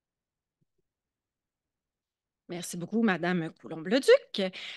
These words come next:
Donc, euh, rapidement, avant de passer à la présentation, je vous explique le déroulement.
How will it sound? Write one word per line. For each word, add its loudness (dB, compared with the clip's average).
Donc, -2
euh, 6
rapidement, 0
avant 0
de 0
passer -2
à 2
la 2
présentation, 0
je -2
vous -2
explique -6
le -2
déroulement. -2